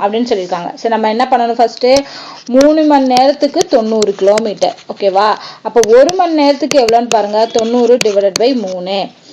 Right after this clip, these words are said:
இப்ப again என்ன பண்ணணும்? அஞ்சு மணி நேரத்துக்கு கண்டுபிடிக்கணும். அப்ப into அஞ்சு. So, அடிச்சோம் அப்படின்னா, ஒரு மூணு மூணு, மூணு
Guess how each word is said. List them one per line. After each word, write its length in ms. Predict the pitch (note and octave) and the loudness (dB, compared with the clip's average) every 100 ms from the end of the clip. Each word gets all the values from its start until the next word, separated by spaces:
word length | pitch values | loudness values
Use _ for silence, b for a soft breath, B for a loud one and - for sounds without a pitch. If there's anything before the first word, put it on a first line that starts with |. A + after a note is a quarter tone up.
| B B | B B
இப்ப 260 | - C4 | 0 0
again 220 | B3+ E4 E4 | 2 0 2
என்ன 160 | D4+ | 2
பண்ணணும்? 380 | C#4 C#4+ C#4 A#3+ | 2 2 2 0
அஞ்சு 200 | B3 C#4 | -2 0
மணி 160 | D4+ C#4+ | 2 2
நேரத்துக்கு 380 | C4 B3+ D4+ B3+ | 2 0 -2 0
கண்டுபிடிக்கணும். 520 | B3 A3+ A#3 A3 G#3+ | 0 0 0 -2 0
அப்ப 160 | C#4+ | 2
into 400 | F4+ B3+ B3 B3 | 2 2 -2 0
அஞ்சு. 920 | E4 A#3 F#3+ G3 F3+ G3+ G3+ F#3+ - B B B B - | 2 2 -4 -8 -6 -2 0 0 -4 B B B B 0
So, 120 | A#3+ | 2
அடிச்சோம் 380 | A#3 C4 D4+ C#4+ | 2 2 0 0
அப்படின்னா, 520 | A#3 A#3+ B3 D#4 C4 | 0 -2 0 2 2
ஒரு 180 | A#3 B3 | 2 0
மூணு 160 | B3+ B3+ A#3+ | -2 -4 -4
மூணு, 240 | A#3 C#4+ | -2 -2
மூணு 220 | B3 A3+ | -2 -4